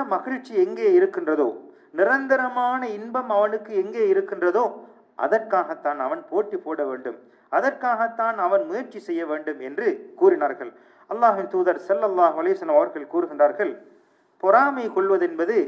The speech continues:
இரண்டு மனிதர்களை தவிர வேறு யார் மீது பொறாமை கொள்ளக்கூடாது என நபி அவர்கள் ஒரு ஹதீஸிலே குறிப்பிடுகின்றார்கள்.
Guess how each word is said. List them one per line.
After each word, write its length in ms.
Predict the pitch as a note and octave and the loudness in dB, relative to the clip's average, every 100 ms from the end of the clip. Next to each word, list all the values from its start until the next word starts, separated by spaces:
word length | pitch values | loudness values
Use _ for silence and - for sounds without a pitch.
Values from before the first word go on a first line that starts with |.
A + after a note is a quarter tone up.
| - - - | -2 -18 -8
இரண்டு 460 | D#3+ F3+ A#3+ A#3+ G#3+ | -2 2 2 2 2
மனிதர்களை 560 | G3 D#3+ G#3 G3 F#3+ E3+ | 2 0 2 0 0 -6
தவிர 280 | - D#3+ F#3+ G3 D3 C#3+ | -4 -4 0 0 0 0
வேறு 240 | G3+ G3+ | 2 2
யார் 260 | E3+ F3 F#3+ | 2 2 0
மீது 240 | E3+ F3 E3 | -4 -2 -2
பொறாமை 400 | - E3 A3 A3 F#3+ | -2 0 2 2 -4
கொள்ளக்கூடாது 640 | E3 D#3+ - E3+ D#3+ D3 | -4 -6 -6 0 2 2
என 140 | C#3+ G#3 B3 - - _ | -4 -4 -6 -12 -20 _
நபி 200 | - G#3+ | -4 0
அவர்கள் 280 | G3 E3 E3+ | 0 0 -2
ஒரு 80 | D#3+ - | -6 -6
ஹதீஸிலே 420 | D3+ G3+ - E3 | -8 -8 -8 -10
குறிப்பிடுகின்றார்கள். 760 | E3 E3 D#3+ - D3 C#3+ - | -8 -10 -10 -10 -2 -2 -4